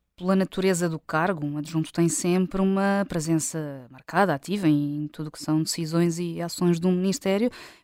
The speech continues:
Pelas comunicações que vimos que foram trocadas, hum, Frederico Pinheiro não era um membro qualquer do, do gabinete do ministro,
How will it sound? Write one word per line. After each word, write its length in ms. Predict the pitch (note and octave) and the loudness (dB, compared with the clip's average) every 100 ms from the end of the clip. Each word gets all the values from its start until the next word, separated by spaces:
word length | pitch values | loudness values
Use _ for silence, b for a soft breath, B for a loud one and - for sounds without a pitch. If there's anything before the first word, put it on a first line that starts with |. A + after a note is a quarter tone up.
| _ | _
Pelas 200 | A#3+ A3 | 4 4
comunicações 480 | - G3 F#3 - D3 | 4 0 2 0 0
que 80 | E3+ | 2
vimos 220 | F#3 - | 0 0
que 60 | |
foram 180 | - F3 | 0 0
trocadas, 640 | E3+ D#3+ F3 D#3+ D3 D3 - - D#3+ D#3 | -2 0 2 2 -2 -6 -10 -8 -6 -4
hum, 440 | D3+ D3+ D3+ D3+ D3 | -4 -4 -4 -4 -6
Frederico 280 | - E3+ E3+ | -6 -8 -2
Pinheiro 380 | F3 E3+ D3 - | 2 2 2 -2
não 380 | F3+ F3 E3 D#3 | 4 6 8 6
era 140 | D#3 D#3 | 2 -2
um 20 | |
membro 240 | D3+ D3+ | -6 -8
qualquer 420 | D#3+ D#3+ E3 E3+ F3 | -8 -8 -4 -4 -2
do, 440 | F#3 F#3 G3 F#3+ | -6 -6 -8 -8
do 80 | F#3+ | -4
gabinete 420 | G3 G3 G3+ G3+ | -2 0 0 2
do 20 | A3 | 6
ministro, 320 | A3 A#3 | 6 6